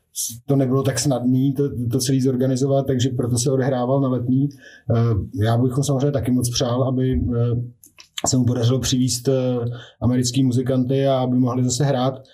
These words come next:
Eh, ty jsi měl, eh, teď v tomhletom čísle, nebo máš v tom čísle, které vychází,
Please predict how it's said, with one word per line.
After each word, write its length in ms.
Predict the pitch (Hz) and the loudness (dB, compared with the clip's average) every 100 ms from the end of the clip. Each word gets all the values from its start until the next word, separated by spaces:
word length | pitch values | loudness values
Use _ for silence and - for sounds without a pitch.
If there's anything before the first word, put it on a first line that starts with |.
| - - - | -20 -18 -4
Eh, 340 | 120 117 - - | 0 2 0 -2
ty 100 | 127 | -4
jsi 140 | 117 151 | -2 0
měl, 460 | 165 170 170 147 | 0 0 0 2
eh, 340 | 135 127 120 110 101 - | 2 2 0 0 -2 -4
teď 200 | 135 - | -4 -4
v 100 | - | -2
tomhletom 420 | 139 151 151 151 | 0 2 0 0
čísle, 340 | 139 120 143 | -2 0 0
nebo 160 | 135 123 | 2 2
máš 360 | 117 117 127 | 2 2 -2
v 40 | - | 0
tom 120 | 127 | -2
čísle, 280 | 120 - 123 | -2 -4 -4
které 280 | 120 127 123 | -2 0 0
vychází, 600 | 120 127 127 139 147 | 0 0 2 2 2